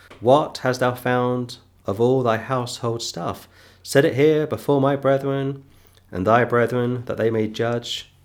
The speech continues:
betwixt us both." So you see straight away, don't you? You see straight away what is going on. You see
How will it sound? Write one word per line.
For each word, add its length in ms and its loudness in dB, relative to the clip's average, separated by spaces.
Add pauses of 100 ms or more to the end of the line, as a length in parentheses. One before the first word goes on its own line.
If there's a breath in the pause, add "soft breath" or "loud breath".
(140)
betwixt 580 -6
us 280 -4
both." 580 -6 (400 soft breath)
So 140 2
you 60 6
see 220 4
straight 300 4
away, 240 6
don't 320 0
you? 240 -8
You 100 -6
see 160 2
straight 300 4
away 200 2
what 200 2
is 100 0
going 300 0
on. 260 -2
You 140 -4
see 440 0